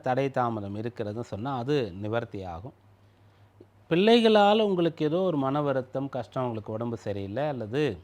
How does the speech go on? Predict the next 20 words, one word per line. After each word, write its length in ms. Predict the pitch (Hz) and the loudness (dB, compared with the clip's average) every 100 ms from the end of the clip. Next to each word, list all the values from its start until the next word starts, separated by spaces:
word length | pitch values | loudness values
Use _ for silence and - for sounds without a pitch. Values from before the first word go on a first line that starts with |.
| - _ _ _ _ _ _ _ _ - | -18 _ _ _ _ _ _ _ _ -10
படிக்கிற 340 | - 117 113 107 | -6 -4 -2 0
வயசுல, 400 | 101 101 - 120 | 0 -2 -4 -4
வேலை 220 | 147 131 120 | -2 -2 -2
பார்க்குறதுல, 520 | 120 107 104 98 117 151 | -2 -2 -6 -8 -4 -4
கல்யாண 300 | 127 120 120 110 | -4 -2 -2 -2
வயசுல 360 | 101 - 117 156 - _ _ - 170 | -6 -8 -6 -6 -8 _ _ -6 0
அவங்க 200 | 185 190 | 2 2
கொஞ்சம் 300 | 165 147 135 | 0 0 0
முரண்டு 240 | 139 143 | 0 0
பிடிக்கிறாங்க, 540 | 131 117 110 104 95 131 | -2 -6 -6 -6 -4 -4
அது 100 | 135 107 | -4 -4
சரியா 300 | 110 113 110 | -4 -2 -2
இல்லைன்னு 300 | 101 101 92 107 | -4 -8 -10 -12
சொன்னா 160 | 139 139 | -12 -10
இதெல்லாம் 340 | 110 135 113 82 | -10 -10 -10 -10
சரியாகக்கூடிய 720 | - 127 160 151 139 131 110 101 | -6 -4 -4 -4 -6 -10 -10 -8
அம்சம் 320 | 98 131 170 | -10 -12 -12
இந்த 140 | 95 82 | -12 -14
நாள்ல 260 | 82 87 80 | -16 -18 -20
இருக்கு. 200 | - | -20